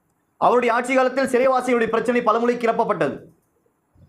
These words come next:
அவருடைய ஆட்சி காலத்தில் சிறுபான்மை சமூக மக்களுக்கான உரிமைகள் பாதுகாக்கப்பட வேண்டும் என்கின்ற கோரிக்கைகள் பரவலாக வைக்கப்பட்டன. அவருடைய ஆட்சி காலத்தில் மத்திய அரசு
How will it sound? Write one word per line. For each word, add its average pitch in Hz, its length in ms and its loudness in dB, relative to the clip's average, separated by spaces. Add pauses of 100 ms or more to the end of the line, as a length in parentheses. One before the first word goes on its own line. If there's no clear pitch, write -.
(120)
அவருடைய 233 360 2
ஆட்சி 247 220 -2
காலத்தில் 254 340 2
சிறுபான்மை 254 400 0
சமூக 247 280 2
மக்களுக்கான 240 600 0
உரிமைகள் 247 400 0
பாதுகாக்கப்பட 240 580 2
வேண்டும் 226 240 -2
என்கின்ற 220 460 -4
கோரிக்கைகள் 240 580 2
பரவலாக 226 380 2
வைக்கப்பட்டன. 170 480 -2 (800)
அவருடைய 240 340 2
ஆட்சி 254 220 -2
காலத்தில் 254 400 2
மத்திய 247 240 2
அரசு 247 180 0